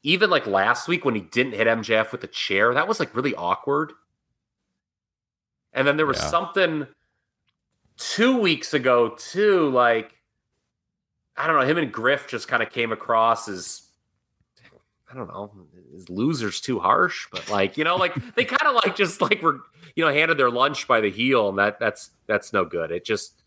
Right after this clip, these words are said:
Speaker 1: M J F is just simply more important in this promotion than Brian Pillman Junior, and, uh, not only deserved to win this, but deserved a clean win, which he got. I thought the match was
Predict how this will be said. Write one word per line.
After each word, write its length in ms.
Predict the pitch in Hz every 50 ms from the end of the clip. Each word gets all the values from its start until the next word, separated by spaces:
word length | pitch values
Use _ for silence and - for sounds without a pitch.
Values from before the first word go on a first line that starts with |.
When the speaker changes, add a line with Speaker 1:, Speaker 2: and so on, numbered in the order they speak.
| _ _ _ _ _ _ _ _ _ _ _ _ _ _ - - 131 101 95 101 - _ _ _ _ _ _ -
Speaker 1:
M 200 | 151 160 165 160
J 220 | 120 139 131 120
F 240 | 113 110 110 107 -
is 200 | 110 98 90 -
just 320 | - 110 98 - - - _ _ _ _ _
simply 760 | - - - 120 104 - 104 104 101 98 95 95 95 98 - _ _ _ _ _ _ -
more 300 | 147 139 127 113 110 101
important 540 | 101 98 - - 104 92 - 92 87 82 _ _
in 140 | - 107 95
this 140 | 90 85 -
promotion 680 | - - 95 90 87 85 82 - - - 80 78 73 _ _ _ _ _ _ _ -
than 200 | 98 98 90 92
Brian 280 | 82 95 90 87 85 82
Pillman 260 | - 92 87 82 82
Junior, 480 | 82 82 90 85 82 82 80 80 78 - - _ _ _ _ -
and, 280 | 120 110 104 101 92 - - _ _ _ - -
uh, 160 | 104 104 98 -
not 220 | - 123 113 113
only 160 | 104 95 95 92
deserved 480 | 85 90 - - 98 95 92 87 - -
to 80 | 95
win 220 | 85 87 85 82 82
this, 200 | 82 82 - -
but 300 | - 90 80 - _ -
deserved 340 | - 117 107 131 113 95 101
a 20 |
clean 300 | - - - 95 85 82
win, 140 | 82 80 80
which 140 | 82 82 -
he 60 | -
got. 180 | 82 85 85 82
I 60 | 92
thought 120 | - 160 147
the 80 | 139 113
match 340 | 107 101 98 95 - -
was 360 | - 95 82 - - - -